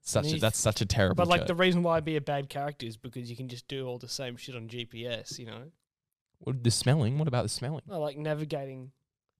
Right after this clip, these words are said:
Speaker 2: and, you know,
Speaker 1: He ends
Speaker 2: putting,
Speaker 1: up
Speaker 2: putting markers down.
Speaker 1: You just walk into an airport, it's just Dog Man on a collar, on his hands and knees, smelling like bags
Speaker 2: But, like,
Speaker 1: for
Speaker 2: how are you,
Speaker 1: bombs.
Speaker 2: how are you gonna, like, ver-, like, how are you, how are you gonna, like, defeat an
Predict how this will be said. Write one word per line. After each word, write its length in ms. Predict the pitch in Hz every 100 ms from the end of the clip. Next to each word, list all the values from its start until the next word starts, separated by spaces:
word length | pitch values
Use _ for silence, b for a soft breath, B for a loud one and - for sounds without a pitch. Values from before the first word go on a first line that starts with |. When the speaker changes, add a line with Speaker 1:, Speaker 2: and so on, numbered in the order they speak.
| -
Speaker 2:
and, 140 | 131
you 100 | 131
know, 80 | 131
Speaker 1:
He 120 | 127
ends 120 | 117 120
Speaker 2:
putting, 160 | 135 156
Speaker 1:
up 40 | -
Speaker 2:
putting 260 | 170 143
markers 400 | 139 139 - 127
down. 320 | - 127 127 -
Speaker 1:
You 100 | 117
just 160 | 120
walk 180 | 110 107
into 200 | 107 107
an 60 | 107
airport, 440 | 95 98 - 147
it's 80 | 131
just 200 | 123 -
Dog 240 | 110 104 107
Man 320 | 98 104 -
on 120 | 110
a 40 | 95
collar, 460 | - - 104 139 -
on 140 | 98
his 160 | 104 95
hands 300 | 104 98 101
and 120 | 92
knees, 300 | 92 117 135
smelling 500 | - 113 95 95 98
like 300 | 92 - - 123
bags 340 | 107 90 92
Speaker 2:
But, 60 | 180
like, 180 | 180 180
Speaker 1:
for 60 |
Speaker 2:
how 120 | 190 208
are 140 | 208 -
you, 120 | 190
Speaker 1:
bombs. 40 | 170
Speaker 2:
how 200 | 202 208
are 60 |
you 80 | 226
gonna, 220 | 220 233
like, 320 | 208 180 165 170
ver-, 520 | 190 151 127 165 160 -
like, 160 | 160
how 120 | 151 180
are 60 |
you, 220 | 202 202 -
how 120 | 180
are 40 | 185
you 100 | 196
gonna, 200 | 190 190
like, 360 | 156 135 - - _ _ _ _ _ _ _ _ _ 147
defeat 500 | 175 - - 165 160
an 240 | 147 147